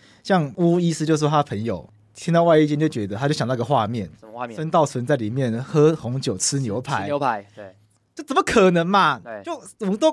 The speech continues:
Speaker 1: 我觉得完全可以理解大家在社会上有这样子一个想象。
Speaker 2: 对。
Speaker 1: 我觉得吃牛排或许还有可能，因为不是说这个家属可以送食物进去嘛。
Speaker 2: 对啊，对啊。
Speaker 1: 牛排说不定有机会送进去。
Speaker 2: 对。
Speaker 1: 红酒我是觉得不可能啦。
Speaker 2: 啊，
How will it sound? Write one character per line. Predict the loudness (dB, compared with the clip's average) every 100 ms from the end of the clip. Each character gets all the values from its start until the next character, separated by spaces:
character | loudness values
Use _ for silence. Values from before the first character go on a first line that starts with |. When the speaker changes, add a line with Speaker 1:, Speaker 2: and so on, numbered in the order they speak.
| 2
Speaker 1:
我 |
觉 | 0
得 | 2
完 | 4
全 | 2
可 | 0
以 |
理 | -2
解 | -2 0
大 | 4
家 | 4
在 | 2
社 | -2 0 2
会 | 4
上 | 2 0
有 | 0
这 | 0
样 | 2
子 | 0
一 | -4
个 | -6
想 | -8 -12
象。 | -12 -12
Speaker 2:
对。 | -10 -16 _ _ -4
Speaker 1:
我 | 0
觉 | 0
得 |
吃 | -2 -2 2
牛 | 2
排 | 2 -2
或 | -4
许 | -6 -6
还 | -10
有 |
可 | -10 -12
能， | -8
因 | -2
为 |
不 | -2
是 | -4 -6
说 | -2 -2
这 |
个 | -2
家 | 0 0
属 | 0 -10
可 | -8
以 | -6
送 | -4 -4
食 | -6 -8
物 | -8
进 | -10
去 | -12 -12
嘛。 | -12
Speaker 2:
对 | -12
啊， | -14 -16 -8
对 | -8
啊。 | -8 _
Speaker 1:
牛 | 0 0
排 | 2 0
说 | 0
不 | -2
定 | 0
有 | 0
机 | 2
会 | 0
送 | 0
进 | -4 -8
去。 | -10 -10
Speaker 2:
对。 | -10 -12 -14 -6
Speaker 1:
红 | -6 0
酒 | 0
我 | 0
是 | -2
觉 | -4
得 |
不 | -4
可 | -4 -8 -10
能 | -12
啦。 | -14 -14 _ _
Speaker 2:
啊， | -10 -10